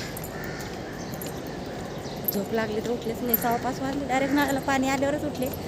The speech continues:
आवाज आला, म्हटलं पाणी आलं का, बापरे किती वाजले. घाई गडबडीमध्ये एवढं आवरलं, आवरलं ना मी पटकन.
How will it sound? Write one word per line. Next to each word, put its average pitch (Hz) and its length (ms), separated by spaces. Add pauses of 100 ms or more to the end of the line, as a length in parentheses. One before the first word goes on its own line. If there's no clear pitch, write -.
(220)
आवाज 247 320
आला, 240 160
म्हटलं 202 200
पाणी 294 300
आलं 294 160
का, 254 80
बापरे 240 260
किती 277 220
वाजले. 240 260 (440)
घाई 208 160
गडबडीमध्ये 254 560
एवढं 247 160
आवरलं, 247 440
आवरलं 262 380
ना 254 60
मी 247 120
पटकन. 247 440